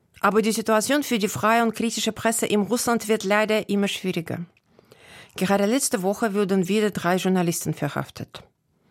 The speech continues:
Und natürlich arbeiten wir auch für Menschen in Deutschland und informieren sie darüber, wie es in dem Land, das wir verlassen müssten, weitergeht. Diese Realität ist nicht einfach.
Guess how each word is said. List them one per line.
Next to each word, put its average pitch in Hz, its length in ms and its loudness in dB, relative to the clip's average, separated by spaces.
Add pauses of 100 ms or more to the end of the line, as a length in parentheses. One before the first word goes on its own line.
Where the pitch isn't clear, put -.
(240)
Und 180 180 4
natürlich 208 480 0
arbeiten 190 420 2
wir 185 220 2
auch 190 200 0
für - 140 -4
Menschen 190 340 2
in 185 120 2
Deutschland - 640 -4 (500)
und 214 160 4
informieren 226 600 4
sie 233 140 2
darüber, 226 540 2 (280)
wie 208 220 0
es 247 200 2
in 220 180 2
dem 196 200 4
Land, 214 520 2 (100)
das - 200 -2
wir 190 100 0
verlassen 185 560 0
müssten, 190 440 0 (340)
weitergeht. - 600 -4 (1200)
Diese 254 220 2
Realität 247 400 2
ist - 180 -2
nicht 208 200 -2
einfach. 175 420 -2